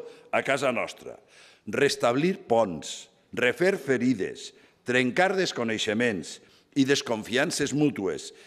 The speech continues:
era una de les tasques prèvies que calia fer.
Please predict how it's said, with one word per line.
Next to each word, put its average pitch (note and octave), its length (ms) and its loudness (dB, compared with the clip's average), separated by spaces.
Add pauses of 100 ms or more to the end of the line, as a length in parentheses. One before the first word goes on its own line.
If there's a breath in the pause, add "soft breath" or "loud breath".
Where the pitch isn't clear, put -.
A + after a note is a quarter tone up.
(140 loud breath)
era E3 220 4
una F3+ 180 0
de C#3+ 140 0
les - 160 -4
tasques C#3 560 -4
prèvies C3 640 0
que G2+ 160 -6
calia G#2 340 2
fer. D2 280 -6